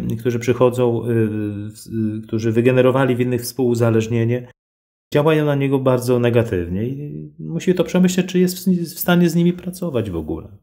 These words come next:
No, brak wiedzy, no to, to jest też bardzo, y, jakieś niedouczenie, jakieś takie, y, posługiwanie się stereotypami, sprawa nie, niesłużąca porozumiewaniu się.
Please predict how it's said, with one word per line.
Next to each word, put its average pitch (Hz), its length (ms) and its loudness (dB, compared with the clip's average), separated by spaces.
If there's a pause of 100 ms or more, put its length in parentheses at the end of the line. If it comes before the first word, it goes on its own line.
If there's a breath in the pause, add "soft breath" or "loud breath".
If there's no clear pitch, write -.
(1800)
No, 120 100 0
brak 104 260 4
wiedzy, 104 420 2
no 98 120 -2
to, 107 140 -6
to 104 180 -2
jest 101 220 -6
też 110 200 -2
bardzo, 98 520 -2 (240)
y, 90 40 -4
jakieś 87 300 -10
niedouczenie, 104 680 2
jakieś 95 300 -2
takie, 95 320 -4 (180)
y, 95 40 -4
posługiwanie 107 680 -2
się 110 100 -6
stereotypami, 104 1300 0 (560)
sprawa 92 400 -4
nie, 92 180 -2 (420)
niesłużąca 104 960 0 (160)
porozumiewaniu 90 880 -2
się. 82 420 -12